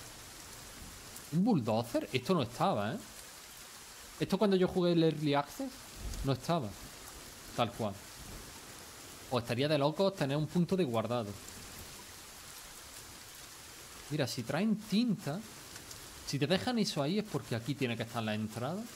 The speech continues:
de algún, de alguna forma. Ah, pero va a estar subterráneo, tío.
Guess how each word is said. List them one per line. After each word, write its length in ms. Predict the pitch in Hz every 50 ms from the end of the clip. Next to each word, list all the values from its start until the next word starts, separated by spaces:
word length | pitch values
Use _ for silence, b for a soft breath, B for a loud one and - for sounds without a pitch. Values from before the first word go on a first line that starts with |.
| - - - - -
de 80 | 113
algún, 320 | 107 110 104 127 135 131 113 - - 147 131
de 60 | 120
alguna 280 | 110 113 117 147 147 120
forma. 480 | - - - 131 131 165 185 208 220 220 - - - - - - - - - - - - - -
Ah, 180 | 131 131 127 120
pero 220 | 127 123 123 120
va 120 | 123 143 147
a 40 | 147
estar 420 | - - - - - 151 143 147
subterráneo, 1120 | - - - 135 - - - - 117 117 - 110 117 120 117 113 107 104 104 104 104 104
tío. 300 | - - 113 107 107